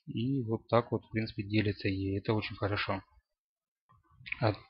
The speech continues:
так, э, возраст портфеля один месяц и один день. В-, маленький возраст, конечно, но доходность хорошая. Опять-таки,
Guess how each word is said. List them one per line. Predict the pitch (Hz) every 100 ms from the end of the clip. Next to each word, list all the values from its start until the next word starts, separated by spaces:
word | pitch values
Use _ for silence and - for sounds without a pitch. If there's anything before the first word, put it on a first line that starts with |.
| -
так, | 131 107 - -
э, | 110 110 110 104 110 110
возраст | 135 151 120 117 -
портфеля | - 120 - 135 107 110
один | 123 117 120 120 110
месяц | 107 104 - 143 -
и | - 113
один | 107 110 127 117
день. | 110 107 101
В-, | 104 110 - _ _ _ _
маленький | 127 127 135 117 107 - 104 104 - - - - -
возраст, | 123 170 160 156
конечно, | - 143 139 135 123 113
но | 110 117 151 180 185 - - - -
доходность | 120 120 127 107 101
хорошая. | - 117 147 175 - 110
Опять-таки, | - 113 - 107 107 101 101 101 98